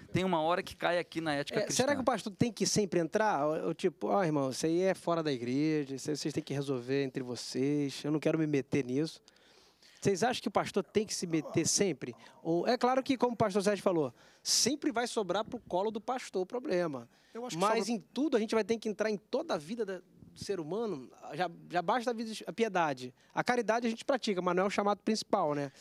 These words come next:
Speaker 3: Eu acho que se, eu acho que entra assim, sabe por quê? Porque é a ovelha dele.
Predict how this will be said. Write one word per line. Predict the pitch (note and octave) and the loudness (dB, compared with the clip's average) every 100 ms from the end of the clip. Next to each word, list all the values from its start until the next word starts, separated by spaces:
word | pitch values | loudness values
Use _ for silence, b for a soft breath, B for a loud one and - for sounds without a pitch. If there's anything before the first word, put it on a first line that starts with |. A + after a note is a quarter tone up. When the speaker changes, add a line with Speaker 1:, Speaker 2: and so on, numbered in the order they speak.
| B - | B -2
Speaker 3:
Eu | G#3+ | 0
acho | A3 | 0
que | - | -6
se, | - - | -6 -4
eu | F#3 | 0
acho | G3 - | -2 0
que | A3 | 0
entra | G3+ F#3 | 0 0
assim, | E3+ G3+ | -2 -2
sabe | F3+ F3 | -2 -4
por | D#3+ | -4
quê? | G#3 | -6
Porque | F#3 - | -2 -2
é | |
a | |
ovelha | G#3+ F3+ G3 | 0 0 -2
dele. | E3 F#3+ C#3+ | 0 -2 -4